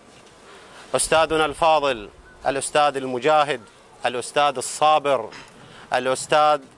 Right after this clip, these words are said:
عبد الوهاب حسين. وعندما نقول: "يا أبو حسين، يفديك شعب البحرين"، نحن واثقون من هذه الكلمة ونقولها من قلوبنا.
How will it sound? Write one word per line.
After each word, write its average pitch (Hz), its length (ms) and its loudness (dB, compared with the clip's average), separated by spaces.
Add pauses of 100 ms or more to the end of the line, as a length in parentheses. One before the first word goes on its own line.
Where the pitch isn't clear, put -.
(140)
عبد 131 220 -4
الوهاب 135 500 2 (340)
حسين. 139 500 -2 (800)
وعندما 151 500 0
نقول: 156 640 -2 (600)
"يا 139 100 2
أبو 135 140 0
حسين، 156 400 -2
يفديك 139 400 -4
شعب 135 280 0
البحرين"، 147 640 -2
نحن 139 220 -6
واثقون 165 680 0
من 160 120 -2
هذه 151 340 -2
الكلمة 131 520 -4 (680)
ونقولها 147 840 2
من 135 160 -4
قلوبنا. 131 680 0